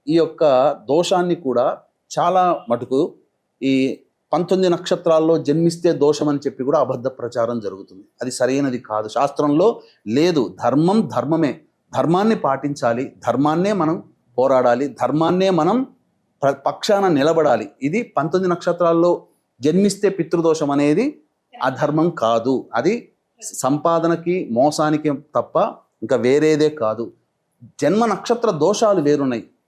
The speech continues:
ఇప్పుడు భరణి నక్షత్రము, అలాగే మఖా నక్షత్రము, పూర్వాషాఢ నక్షత్రము, రోహిణి నక్షత్రము, కృత్తికా నక్షత్రంలో పుడితే నక్షత్ర జనన దోషం. ఉన్న ఇరవై ఏడులో పంతొమ్మిది నక్షత్రాల్లో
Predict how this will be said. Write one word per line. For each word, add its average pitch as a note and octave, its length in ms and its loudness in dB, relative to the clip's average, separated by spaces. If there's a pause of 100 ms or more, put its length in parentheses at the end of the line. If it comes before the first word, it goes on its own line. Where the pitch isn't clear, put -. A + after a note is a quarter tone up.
(120)
ఇప్పుడు B2+ 220 -2
భరణి B2+ 340 2
నక్షత్రము, D3+ 640 -2 (460)
అలాగే B2+ 340 0
మఖా A#2 340 -2
నక్షత్రము, C#3+ 640 -2 (100)
పూర్వాషాఢ C#3 440 2
నక్షత్రము, C3 600 -6
రోహిణి C#3 300 4
నక్షత్రము, C3+ 460 -4
కృత్తికా G3+ 400 -2
నక్షత్రంలో D#3 500 0
పుడితే F#3+ 540 0 (380)
నక్షత్ర F3 800 -2
జనన E3+ 300 2
దోషం. C3+ 360 -2 (760)
ఉన్న D#3 180 4
ఇరవై G#3 300 4
ఏడులో G#3 220 4
పంతొమ్మిది F#3 400 0
నక్షత్రాల్లో F#3 760 2